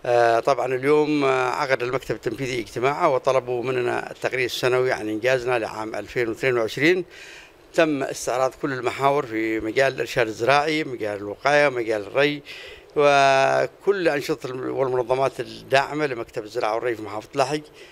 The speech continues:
واشتغلنا خلال العام الماضي أو خلال هذا العام اللي لازلنا فيه إلى يومنا هذا،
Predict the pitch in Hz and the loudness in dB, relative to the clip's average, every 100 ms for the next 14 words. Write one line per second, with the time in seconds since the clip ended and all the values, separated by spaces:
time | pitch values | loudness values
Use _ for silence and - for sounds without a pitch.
0 | - - - - 123 120 120 120 - - | -20 -20 -16 -2 0 2 0 -2 -4 -10
1 | - - - - - 139 - 135 147 143 | -12 -12 -10 -10 -6 -4 0 2 2 2
2 | 139 - 120 131 131 127 131 135 135 127 | 0 -2 2 4 4 2 2 0 0 -6
3 | 120 113 131 139 127 139 139 - 113 101 | -6 0 2 2 0 -4 -4 -6 -8 -8
4 | - 127 123 117 135 123 113 120 135 135 | -4 -2 -2 0 0 0 -2 0 0 0
5 | 127 120 117 117 127 127 120 - 139 143 | -2 -4 -2 -4 -4 -2 -2 -2 -2 2
6 | 123 123 120 120 120 143 147 170 | 4 4 4 2 0 2 2 0